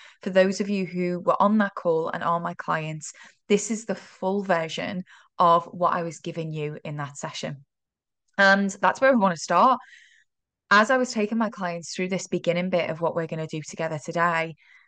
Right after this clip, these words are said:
I wanna sort of pre-front the episode with, "This might bring up some stuff for you that isn't comfortable.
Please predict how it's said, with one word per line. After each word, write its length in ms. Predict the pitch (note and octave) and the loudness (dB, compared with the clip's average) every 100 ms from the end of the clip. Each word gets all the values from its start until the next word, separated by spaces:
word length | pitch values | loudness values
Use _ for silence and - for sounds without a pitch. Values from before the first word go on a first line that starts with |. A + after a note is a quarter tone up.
| _ _ _ _ _ _ - | _ _ _ _ _ _ 2
I 120 | F#3 | 4
wanna 420 | F#3 G#3 B3+ B3+ | 6 8 8 4
sort 240 | A#3 - - | 2 -2 -2
of 120 | - | -2
pre-front 520 | - G3 F#3+ - F3 | -4 -2 -2 -6 -8
the 80 | E3 | -6
episode 520 | E3 - - G#3 G3+ | -8 -8 -4 -2 0
with, 280 | G3+ E3+ D#3+ _ _ _ _ - | 0 0 -2 _ _ _ _ 0
"This 240 | A#3 B3 | 0 0
might 300 | C4 C4 - | -2 -2 -2
bring 260 | G#3 G#3 G3 | -2 0 2
up 120 | G#3 - | 0 0
some 200 | - G3+ | -4 -4
stuff 460 | - A#3 A#3 - A3+ - _ _ _ | -2 0 0 0 -6 -16 _ _ _
for 180 | A3 A3+ | 0 2
you 400 | F3+ E3 F3 G3+ _ _ _ - | 2 -2 -2 -8 _ _ _ -12
that 180 | - A3 | 0 2
isn't 400 | G#3 A3 A3 - | 2 2 0 -6
comfortable. 640 | G3 F#3 - G3 A#3 B3 | -8 -8 -4 0 0 -2